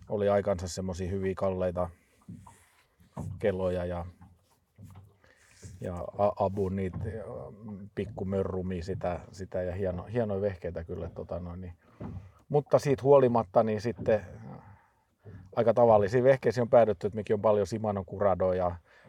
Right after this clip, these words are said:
Kronarkki käytetty, tota, haukikelana. Et siinä ehkä hauen kalastuksessa huomaa sen, että semmoset kaikki hienoudet ja muut on vähän toissijaiset, kunhan se on helppo käyttän-, käyttöinen ja semmonen mutkaton ja helposti huollettava, niin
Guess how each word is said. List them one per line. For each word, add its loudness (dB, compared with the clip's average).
Kronarkki -2
käytetty, -4
tota, -6
haukikelana. 4
Et -6
siinä -2
ehkä 0
hauen 8
kalastuksessa 2
huomaa 4
sen, 0
että -4
semmoset -2
kaikki 4
hienoudet 4
ja 0
muut -4
on 0
vähän 0
toissijaiset, -2
kunhan -4
se -2
on -2
helppo 0
käyttän-, 2
käyttöinen 4
ja 4
semmonen 0
mutkaton -2
ja -2
helposti 0
huollettava, -2
niin -16